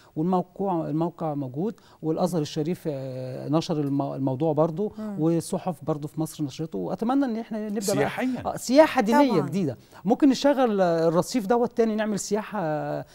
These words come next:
Speaker 1: ي-، يومية ما بين مصر والدول المجاورة لخليج ال-،
Speaker 3: لكن ايه اللي
Speaker 1: العقبة
Speaker 3: حصل بقى
Speaker 1: والسويس.
Speaker 3: السنة اللي فاتت في رمضان بقى يا أستاذ
Speaker 1: للأسف،
Speaker 3: عماد؟
Speaker 1: آه، ده
Speaker 3: برنامج اتعمل لمغني مشهور مصري، مش هنذكر اسمه،
Speaker 1: برنامج في
Speaker 3: اترفع
Speaker 1: رمضان.
Speaker 3: فيه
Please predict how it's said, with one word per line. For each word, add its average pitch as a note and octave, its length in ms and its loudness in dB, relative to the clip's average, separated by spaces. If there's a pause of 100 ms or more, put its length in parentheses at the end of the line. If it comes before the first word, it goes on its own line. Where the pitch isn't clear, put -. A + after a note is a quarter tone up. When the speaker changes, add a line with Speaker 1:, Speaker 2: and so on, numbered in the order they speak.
(240)
Speaker 1:
ي-، D#3+ 300 2
يومية F#3 320 6
ما F#3+ 100 2
بين G3 280 0
مصر G3+ 320 0
والدول F#3+ 360 0
المجاورة F#3 380 2
لخليج E3 420 -4
ال-، D#3 320 -6
Speaker 3:
لكن B2+ 200 -2
ايه D#3+ 80 -2
اللي C3 120 -2
Speaker 1:
العقبة D3+ 140 4
Speaker 3:
حصل D#3+ 120 6
بقى A2 60 2
Speaker 1:
والسويس. A#2+ 200 2
Speaker 3:
السنة B2 120 0
اللي G#2+ 120 -4
فاتت G#2 220 -6
في - 100 -12
رمضان G2 420 -8
بقى G2+ 140 -4
يا F#2+ 60 -8
أستاذ E3+ 160 -8
Speaker 1:
للأسف، G3 560 0
Speaker 3:
عماد؟ C#3+ 220 -4 (100)
Speaker 1:
آه، - 20 2
ده E3 420 -2
Speaker 3:
برنامج B2 400 0
اتعمل A2 360 0
لمغني G#2+ 400 -2
مشهور G#2+ 380 -4
مصري، G#3 400 -4
مش - 100 -14
هنذكر - 340 -10
اسمه، G#3+ 300 -6 (220)
Speaker 1:
برنامج F#3 400 0
في D3+ 60 0
Speaker 3:
اترفع E3 300 8
Speaker 1:
رمضان. - 220 6
Speaker 3:
فيه D#3 640 -4